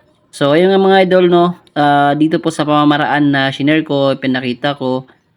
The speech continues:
ay kailangan na ito ng ingat, mga idol, no? Kailangan ng ingat, ah, control sa lakas para magawa mo yan, mga idol, no? Pero alam kong kaya mo yan i-D I Y, no?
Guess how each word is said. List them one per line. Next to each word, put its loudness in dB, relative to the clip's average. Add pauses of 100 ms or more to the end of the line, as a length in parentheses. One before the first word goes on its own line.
(280)
ay 0
kailangan 0
na 2
ito -6
ng -2
ingat, 0
mga -4 (100)
idol, -6
no? -6
Kailangan -4
ng -12
ingat, 2 (160)
ah, -2
control -2
sa -4
lakas -4
para -2 (300)
magawa 0
mo -2
yan, -2
mga -2
idol, -6
no? -8 (360)
Pero 0
alam 0
kong -2
kaya 0
mo 2
yan -2
i-D -4
I -4
Y, 0
no? -6